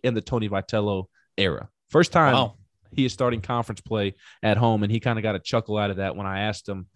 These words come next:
Speaker 1: how happy he was when he didn't have to complain to us, the media, that, uh, they had to go on the road for another year to start conference play. So Tennessee should handle business this weekend. Last thing before we get out of here,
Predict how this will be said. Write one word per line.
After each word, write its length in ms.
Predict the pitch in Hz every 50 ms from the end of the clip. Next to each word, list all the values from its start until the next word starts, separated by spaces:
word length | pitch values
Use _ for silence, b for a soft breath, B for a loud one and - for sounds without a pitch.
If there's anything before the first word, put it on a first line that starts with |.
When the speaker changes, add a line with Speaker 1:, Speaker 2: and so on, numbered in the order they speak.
| b b b b b
Speaker 1:
how 180 | - 123 113 107
happy 440 | 107 - 135 123 117 - - 113
he 140 | 98 104 101
was 300 | 95 104 104 104 101 90
when 180 | 95 104 101 98
he 100 | 107 104
didn't 240 | 95 110 107 101 98
have 180 | 101 101 - -
to 240 | - 98 95 90 87 _ b b b b b b b b b -
complain 440 | 131 110 - - 131 120 117 110
to 180 | 95 - - -
us, 200 | 117 110 - -
the 100 | - 101
media, 480 | 104 117 117 107 110 101 98 92 95 - _ _ -
that, 240 | 107 107 104 104 104
uh, 200 | 101 101 101 98
they 140 | 87 104
had 140 | 104 107 92 82
to 40 |
go 140 | 87 110 107
on 100 | 104 101
the 80 | 95 92
road 260 | 104 107 104 104 87
for 120 | - 107
another 260 | 98 98 107 107 95 98
year 220 | 101 101 101 101
to 180 | 92 90 95 - _ b b b b b
start 300 | - - - - - -
conference 420 | - 117 110 98 - - 92 87
play. 320 | - - - 98 92 92 87
So 380 | 90 - - 104 98 92 - _ b b b b b b -
Tennessee 280 | 165 170 151 165 147
should 220 | 127 - 135 120 110
handle 420 | 110 110 107 98 104 92 90 - - - 107
business 520 | 104 113 110 95 - 107 104 92 - - - -
this 240 | - 110 98 - -
weekend. 380 | 113 117 - - 113 113 110 117
Last 240 | 135 147 151 -
thing 160 | - 131 127 120
before 200 | 113 - 123 113
we 60 | 110
get 120 | 101 107 110
out 120 | 117 117
of 80 | 113 104
here, 260 | 101 101 101 98